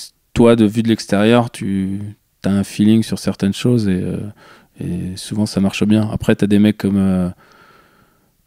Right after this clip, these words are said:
Jeff Rollet où, où tu peux quand même l'inviter à faire certains trucs, mais quand même, il sait, à la base, il sait ce qu'il veut faire. Ou comme Jé-, Jérémy aussi, c'est bien. Il est,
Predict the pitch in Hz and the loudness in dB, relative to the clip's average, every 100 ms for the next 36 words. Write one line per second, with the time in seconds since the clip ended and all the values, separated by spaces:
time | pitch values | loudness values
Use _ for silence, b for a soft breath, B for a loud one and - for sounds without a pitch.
0 | _ - 113 117 - - 117 120 107 101 | _ -8 2 2 2 4 6 6 6 4
1 | 101 104 98 - - 104 117 117 117 104 | 0 -4 -6 -6 -6 0 2 4 4 4
2 | 104 101 110 104 - 98 113 - 110 127 | 2 2 2 2 0 -2 -2 0 0 0
3 | - 104 101 113 120 113 104 - 107 101 | 0 0 0 2 4 4 2 2 2 2
4 | 98 101 107 107 98 - 104 101 104 - | 4 4 4 4 -2 -6 -2 2 2 4
5 | 113 98 95 - 101 101 98 104 104 104 | 2 4 0 0 2 2 2 0 0 0
6 | 101 107 123 104 - 120 - 110 110 101 | 2 4 4 2 -2 -8 -4 -2 0 0
7 | 95 95 | -2 -6